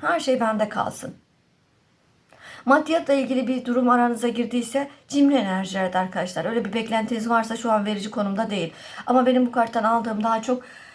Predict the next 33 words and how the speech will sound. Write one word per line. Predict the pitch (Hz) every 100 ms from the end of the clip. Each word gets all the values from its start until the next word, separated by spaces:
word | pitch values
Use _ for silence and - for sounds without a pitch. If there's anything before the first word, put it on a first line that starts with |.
| -
yani | 247 247 254 247 - _ _ _ _
elimdeki | 269 294 302 311 330
her | 339
şey | 320 294 262
bana | 269
ait | 240 196 190
olsun. | 180 - 185 - - _ _ -
Ne | 277
seni | 302 294 277
kaybedeyim, | 240 208 202 208 247 277
ne | 254
ailemi, | 254 262 269 262
e, | 262 - 226 - -
den | 254
uzak | 240 208 -
kalayım. | 196 190 226 277 - -
Aslında | - 339 381
şurada | 359 247 208 - -
anlık | 226 262 285
enerjide | 269 254 254 262 269
böyle | 262 254
bir, | 254 -
e, | -
istek | - 240 - 247 240
var. | 226 - - _ _ _ _ - -
Herkesten | 254 247 233 233
uzak | 226 233 226 -
kalalım | 233 208 208 208
falan. | 214 262 311 - -
Ancak | 254 302 285 -
bilinçaltı | 240 311 339 240 220 -
kodlarında | 233 226 226 220 269
yok. | 247 202 - -